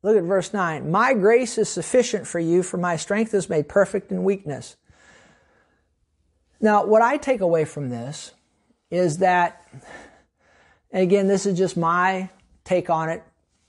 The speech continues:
so you do with it whatever you want. But <laughs> it wasn't,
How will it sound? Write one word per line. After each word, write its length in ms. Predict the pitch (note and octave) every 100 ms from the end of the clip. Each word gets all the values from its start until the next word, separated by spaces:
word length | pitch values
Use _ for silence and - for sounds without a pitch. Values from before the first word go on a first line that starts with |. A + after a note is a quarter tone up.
| _
so 100 | -
you 220 | D3+ D#3+ F3
do 140 | F3
with 180 | F3 F3
it 100 | D3
whatever 300 | D3+ D3+ D#3
you 120 | D#3
want. 300 | D#3+ C#3+ D3 _ _ - - _ _
But 500 | F#3 G3+ F#3+ - _ _ _ _ _ _ _ _ _ _ _ _ _ _ _ -
<laughs> 920 | F#3 - - _ _ _ _ _ -
it 160 | G3 A3+
wasn't, 480 | A3 C4 B3 A#3